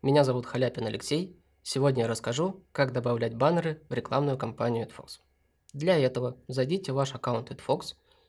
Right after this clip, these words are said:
и выберите вкладку «Рекламные кампании». Здесь вы увидите уже созданные вами рекламные кампании.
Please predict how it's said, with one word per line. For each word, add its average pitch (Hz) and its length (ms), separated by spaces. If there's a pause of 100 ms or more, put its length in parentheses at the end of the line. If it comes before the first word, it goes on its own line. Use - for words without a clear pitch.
(200)
и 135 60
выберите 135 420
вкладку 190 560
«Рекламные 127 500
кампании». - 540 (2750)
Здесь 147 500
вы 185 100
увидите 156 380
уже 131 180
созданные 160 540
вами 123 320
рекламные 123 480
кампании. 123 560